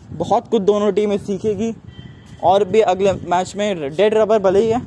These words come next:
तो मैं चाहता हूँ हिंदुस्तान अपना बेंच स्ट्रेंथ,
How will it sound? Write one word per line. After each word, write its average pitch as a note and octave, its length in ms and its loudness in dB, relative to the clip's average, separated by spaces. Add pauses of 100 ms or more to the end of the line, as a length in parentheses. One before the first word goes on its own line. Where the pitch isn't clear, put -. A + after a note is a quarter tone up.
(400)
तो F#3 140 2
मैं F3+ 140 0
चाहता G#3 280 0
हूँ G#3 100 4
हिंदुस्तान F#3 420 -4
अपना G3 440 -2 (400)
बेंच G#3 340 -2
स्ट्रेंथ, G3 340 -4